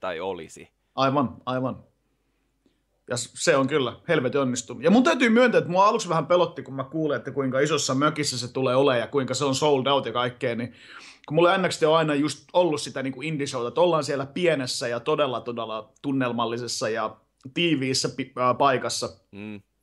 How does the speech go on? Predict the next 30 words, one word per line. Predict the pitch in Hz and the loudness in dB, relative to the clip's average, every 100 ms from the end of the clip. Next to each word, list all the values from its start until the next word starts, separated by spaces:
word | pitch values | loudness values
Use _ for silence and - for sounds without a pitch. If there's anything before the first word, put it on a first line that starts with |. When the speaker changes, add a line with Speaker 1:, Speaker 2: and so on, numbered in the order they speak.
| _ - - - 135 | _ -20 -20 -20 -10
Speaker 2:
Et | 120 - | -10 -4
miten | 170 208 214 165 | 0 4 4 4
sitten, | 175 170 - 131 | 0 0 -2 -2
että | 123 156 | -2 -2
yhtäkkiä | 165 175 147 | -2 -2 -2
se | 160 | 0
onkin | 156 151 | 0 0
yhtä | 170 143 | 0 0
isolla | 135 131 | 0 2
areenalla | 143 143 135 123 117 113 | 2 2 0 0 -2 -4
kuin | 127 123 117 _ _ | -2 -4 -4 _ _
SummerSlam, | - - 160 143 127 - 127 113 107 - - | -4 0 2 2 -2 -2 -4 -4 -6 -12 -10
että | 120 - | -8 0
siellä | 156 151 | 2 2
on | 143 135 | 0 -6
se | - 185 | -4 0
viisitoistatuhatta | 180 196 - 151 143 156 131 | 2 2 2 0 0 -4 0
ihmistä | 143 147 131 127 127 | 0 0 -2 -4 -2
ympärillä. | 131 131 117 107 107 - - _ _ _ | -2 -2 -4 -6 -10 -14 -20 _ _ _
Et | 120 | -4
miten | 139 190 190 | 0 2 2
se | 156 | 2
niinku, | 151 143 139 127 - _ _ - | 0 2 0 0 -6 _ _ 0
miltä | 208 196 | 2 2
se | 151 143 | 2 2
vaikuttaa, | 170 143 139 120 | 4 4 0 -6
mut | 110 143 | -4 2
olihan | 185 208 151 | 4 6 2
s-, | 131 - _ | -4 -14 _
siis, | - 123 - | -14 -14 -14